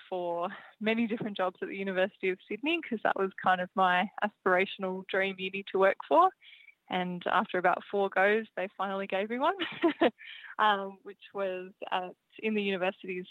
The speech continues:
um, student recruitment and marketing team, um, where I produced different kind of brochures and prospectuses, um, and spent four years in that team. And, uh, during that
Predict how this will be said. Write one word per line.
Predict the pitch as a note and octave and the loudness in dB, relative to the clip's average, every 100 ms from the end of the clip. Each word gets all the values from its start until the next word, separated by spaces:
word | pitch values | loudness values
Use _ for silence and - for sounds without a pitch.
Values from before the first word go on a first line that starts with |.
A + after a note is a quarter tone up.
| - | 0
um, | F#3 F3+ F3 F#3 - | 2 2 -2 -10 -6
student | G3+ F3+ | -4 -4
recruitment | F3+ - - F#3 F3 | -4 -2 0 0 -2
and | F3 F3 | -2 2
marketing | E3 - F#3 F3 F3 F#3 - F#3+ | 2 0 -2 -2 -4 -12 -6 -4
team, | G#3+ F#4 - _ - - _ - | -2 -4 -10 _ -20 -20 _ -4
um, | E3+ E3 E3 E3+ | 0 2 0 2
where | F3+ F3 | 2 2
I | - | 0
produced | G3 - F3 - F#3+ | -6 -4 -6 -6 -8
different | - F#3+ | -8 -6
kind | - F3 | -4 -4
of | F3 | -2
brochures | - F#3 - F3+ F3 | -2 -2 -4 -4 -4
and | F3+ F3 | -8 -6
prospectuses, | - F#3+ - G#3+ - B3+ D#4+ F#4 E4+ _ - - | -6 -6 -6 -6 -8 -2 2 4 2 _ -8 0
um, | E3+ E3+ E3+ E3+ F3 - | 2 4 2 -4 -10 -2
and | F#3+ F3+ F3 E3+ - | 0 0 -2 -10 -4
spent | G#3 G3+ - | -2 -2 2
four | A3 G#3 | 2 4
years | F#3+ F3+ | 0 -4
in | F#3 | -4
that | E3+ - - | -4 -4 -8
team. | F3+ F3+ F3+ | -6 -6 -4
And, | E3+ F3 _ - - _ _ - | -6 -6 _ -20 -20 _ _ 0
uh, | E3 E3 E3 F#3+ | 4 4 2 2
during | G#3+ G#3 | 2 2
that | F#3+ | 2